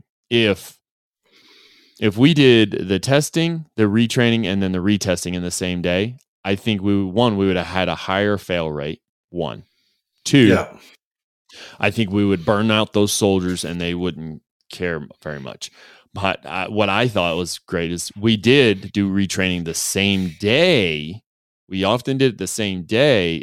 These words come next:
Speaker 1: as the
Speaker 2: 'Cause
Speaker 1: testing.
Speaker 2: it's fresh.
Speaker 1: So it stayed
Speaker 2: Yeah.
Speaker 1: fresh. Yep. They, 'cause we can, we can hone in on their failures that they missed, or
Speaker 2: Absolutely.
Speaker 1: that maybe the, the waypoints that they messed up, or something that they messed up on.
Speaker 2: Well,
Speaker 1: But
Speaker 2: and
Speaker 1: then, go ahead.
Speaker 2: No, no. So I don't know what you brought, but I often found that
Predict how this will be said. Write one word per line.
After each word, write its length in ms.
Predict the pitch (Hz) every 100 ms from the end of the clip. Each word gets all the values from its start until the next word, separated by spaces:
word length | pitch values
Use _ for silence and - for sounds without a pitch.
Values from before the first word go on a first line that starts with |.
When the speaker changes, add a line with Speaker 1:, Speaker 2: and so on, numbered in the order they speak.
| -
Speaker 1:
as 300 | 98 101 87
the 100 | 87
Speaker 2:
'Cause 80 | - - 104
Speaker 1:
testing. 60 |
Speaker 2:
it's 100 | 104
fresh. 480 | - 127 95 - -
Speaker 1:
So 120 | -
it 60 | 104
stayed 360 | - 101 95 -
Speaker 2:
Yeah. 120 | 95
Speaker 1:
fresh. 440 | 107 76 - - -
Yep. 220 | 90 104 - -
They, 180 | 95 - _ - -
'cause 140 | 98
we 100 | 104
can, 220 | 110 98
we 80 | 107
can 240 | 107 98 85 _
hone 300 | - 127 127
in 160 | 127 120
on 160 | 110 98
their 120 | 90
failures 760 | - 131 127 127 123 120 110
that 140 | 104 -
they 120 | 101
missed, 340 | 101 139 127 -
or 40 |
Speaker 2:
Absolutely. 180 | 147 135
Speaker 1:
that 60 | 101
maybe 240 | 104 104
the, 240 | 90 87 - _ _ _ -
the 80 | 92
waypoints 540 | 110 117 - 117 110
that 120 | 107
they 100 | 104 104
messed 300 | 101 98 104
up, 140 | 95
or 120 | 98
something 440 | 107 156 123 131 110
that 100 | 101
they 100 | 98
messed 240 | 90 -
up 80 | 76
on. 80 | 71 _ - - _ _ -
Speaker 2:
Well, 200 | 147 120
Speaker 1:
But 100 | 135
Speaker 2:
and 80 |
Speaker 1:
then, 400 | 139 123 107 104 - _ _ _ _ _ _ _ 104
go 100 | 117
ahead. 240 | 117 - _ _ _ _ _ _ _
Speaker 2:
No, 240 | 180 214
no. 180 | 190 175
So 180 | - 175
I 80 | 180
don't 160 | 240 233
know 80 |
what 220 | 175 143 262
you 60 |
brought, 200 | 254 147
but 160 | 143 160
I 20 |
often 360 | 208 214 202 -
found 320 | 143 147 131
that 180 | 117